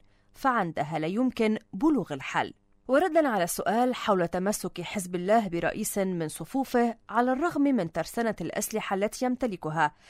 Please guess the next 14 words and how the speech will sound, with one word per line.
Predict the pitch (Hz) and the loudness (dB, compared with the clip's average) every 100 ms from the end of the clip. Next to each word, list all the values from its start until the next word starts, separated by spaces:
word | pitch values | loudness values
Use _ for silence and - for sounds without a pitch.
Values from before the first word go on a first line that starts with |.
| - - | -18 -4
وهل | 175 165 175 | -2 0 -2
هذا | 156 208 196 | 0 0 0
دليل | 147 160 196 214 175 | 0 -2 -2 -2 0
ضعف | 185 208 262 - - - | 2 2 2 -2 -20 -6
وخشية | 254 254 370 - 330 - | 0 0 0 -4 -6 -2
من | 294 277 | 0 2
المواقع | 277 262 262 220 180 170 143 | 2 2 4 4 2 -2 -4
الدستورية | 147 156 - 147 220 233 220 - - - | -6 -10 -6 -4 -2 2 0 0 -12 -4
التي | 233 226 | -2 0
لا | 233 220 | 2 2
تخضع | 220 330 214 - 156 | 2 0 -2 -4 -4
لشروطه، | - 165 - 285 269 - 147 - _ _ - | -4 -6 -2 0 0 0 -4 -6 _ _ -2
قال | 165 131 | 0 0
جعجع: | - 202 208 196 226 | -2 0 0 2 2